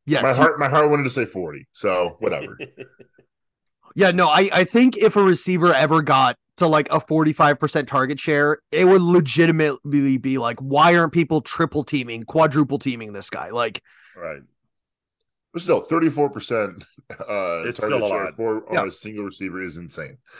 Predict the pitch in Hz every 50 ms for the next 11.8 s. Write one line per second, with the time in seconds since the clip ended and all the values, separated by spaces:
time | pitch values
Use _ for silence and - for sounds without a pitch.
0 | - - - - 82 76 69 - _ _ _ _ _ - 127 123 123 117 113 107
1 | 107 101 92 90 87 87 - _ - - 160 117 85 - - _ _ - 120 123
2 | 123 123 - - 131 127 127 120 117 107 104 - 117 104 - 110 95 - - 90
3 | 85 80 80 - - - - 110 104 92 80 69 - - 69 73 73 _ _ _
4 | _ _ _ _ _ _ _ _ _ _ _ _ _ _ _ _ _ _ _ _
5 | _ _ _ _ - 170 175 170 165 160 156 143 135 127 - _ _ _ _ _
6 | _ _ _ _ _ _ _ - - - 123 101 - 123 120 120 117 117 120 123
7 | 123 117 131 123 120 117 113 110 123 - - 117 - 123 113 107 107 113 - 123
8 | 117 110 110 110 107 107 - 131 120 110 120 120 117 113 113 117 107 113 110 107
9 | 104 101 101 - _ _ - _ _ _ _ - 165 170 165 160 156 143 127 -
10 | 175 175 156 143 170 170 160 151 139 135 131 123 123 120 107 - _ _ _ _
11 | _ _ _ _ _ - - _ _ _ - 190 180 180 170 147